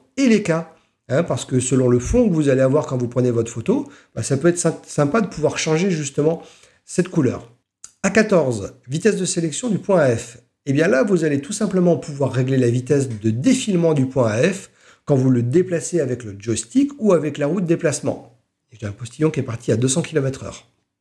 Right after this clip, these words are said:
Ça fait peur, hein ? Finissons avec A quinze,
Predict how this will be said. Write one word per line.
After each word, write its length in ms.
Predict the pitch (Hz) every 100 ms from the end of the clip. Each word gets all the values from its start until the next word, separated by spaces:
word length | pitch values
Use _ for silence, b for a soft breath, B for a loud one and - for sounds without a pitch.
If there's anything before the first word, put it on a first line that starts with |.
| _ _ _ _
Ça 140 | _ -
fait 140 | 147
peur, 220 | 143 98
hein ? 180 | 113 - - _ _ _ _ B B B
Finissons 500 | - 190 196 185 220
avec 400 | 175 170 175 - -
A 100 | 175
quinze, 440 | 175 156 139